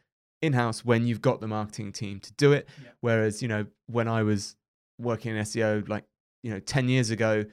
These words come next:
Speaker 1: there was basically no one at most companies handling, you know, even online, let alone just, you know, search marketing, and certainly not in an area that requires, you know, some, some specialist tools and knowledge to do it
Speaker 2: Yeah.
Speaker 1: effectively, link
Speaker 2: I think the
Speaker 1: building.
Speaker 2: explosion of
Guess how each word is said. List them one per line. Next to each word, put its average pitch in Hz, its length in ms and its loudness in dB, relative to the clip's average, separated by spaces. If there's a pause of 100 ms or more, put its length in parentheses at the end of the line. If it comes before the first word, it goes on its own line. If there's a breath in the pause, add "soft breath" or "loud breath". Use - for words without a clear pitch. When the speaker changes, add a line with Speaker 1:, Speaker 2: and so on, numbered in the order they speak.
(260 loud breath)
Speaker 1:
there 120 160 2
was 117 100 0
basically 113 720 -2
no 110 200 -2
one 104 180 -2
at 101 100 -6
most 107 300 -6
companies 101 640 -10 (220)
handling, 104 640 -2
you 113 80 -6
know, 95 160 -4
even 107 240 -2
online, 98 580 -2
let 104 220 -2
alone 101 320 -2
just, - 320 -4 (440)
you 117 60 -6
know, 82 140 -8 (160)
search - 480 -4
marketing, 101 340 -8
and 98 80 -6
certainly 107 440 -2
not 107 220 -4
in 107 80 -8
an 104 120 -4
area 101 440 -4 (200 soft breath)
that - 160 -6
requires, 104 560 -8
you 123 80 -8
know, 101 140 -6
some, 113 360 -6 (260)
some 147 180 -8
specialist 123 440 -4
tools 107 380 -2
and 104 120 -6
knowledge 101 400 -8
to - 80 -6
do 98 200 -2
it 104 80 0
Speaker 2:
Yeah. 123 140 2
Speaker 1:
effectively, 104 400 -8
link 98 180 -10
Speaker 2:
I 139 80 -4
think 139 80 4
the 160 60 4
Speaker 1:
building. 151 140 4
Speaker 2:
explosion 143 540 4
of 120 380 -2